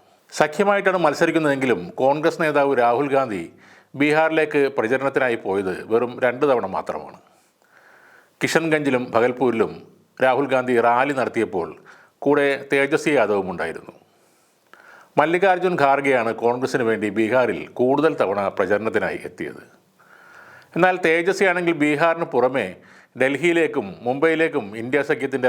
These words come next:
റാലികൾ പങ്കെടുക്കാനായി പോവുകയും ചെയ്തു. ഇന്ത്യ സഖ്യം ഇത്തവണ ഏറ്റവും കൂടുതൽ പ്രതീക്ഷ വയ്ക്കുന്ന ഒരു സംസ്ഥാനമാണ് ബീഹാർ. സ്വന്തം നിലയിൽ പ്രചാരണം നടത്തി പാർട്ടിയെ വിജയത്തിലെത്തിക്കാൻ തനിക്ക് സാധിക്കുമെന്ന കാര്യം കഴിഞ്ഞ നിയമസഭാ തെരഞ്ഞെടുപ്പിൽ തന്നെ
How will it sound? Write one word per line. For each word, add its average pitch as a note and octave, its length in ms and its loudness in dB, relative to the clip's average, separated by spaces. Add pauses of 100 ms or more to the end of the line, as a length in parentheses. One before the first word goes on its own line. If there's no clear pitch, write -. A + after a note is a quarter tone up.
റാലികൾ C3+ 440 2 (140)
പങ്കെടുക്കാനായി G#2 600 -2
പോവുകയും F#2 440 -4
ചെയ്തു. - 220 -16 (460)
ഇന്ത്യ F#3 240 4
സഖ്യം G3 300 2
ഇത്തവണ F3+ 260 2 (160)
ഏറ്റവും F#3 340 2
കൂടുതൽ E3+ 280 4
പ്രതീക്ഷ C#3+ 440 0
വയ്ക്കുന്ന C#3+ 320 0
ഒരു B2 120 2 (120)
സംസ്ഥാനമാണ് A2 640 0 (100)
ബീഹാർ. D#2+ 320 -4 (920)
സ്വന്തം D3 320 2
നിലയിൽ D3+ 280 2
പ്രചാരണം C3+ 420 2
നടത്തി A#2 240 0 (180)
പാർട്ടിയെ C3+ 440 2 (140)
വിജയത്തിലെത്തിക്കാൻ C3 720 -2 (120)
തനിക്ക് A2+ 340 -4
സാധിക്കുമെന്ന C3+ 640 -4
കാര്യം G2 300 -2 (580)
കഴിഞ്ഞ D3+ 260 2 (220)
നിയമസഭാ D3+ 540 0
തെരഞ്ഞെടുപ്പിൽ B2+ 420 -4
തന്നെ G#2 180 0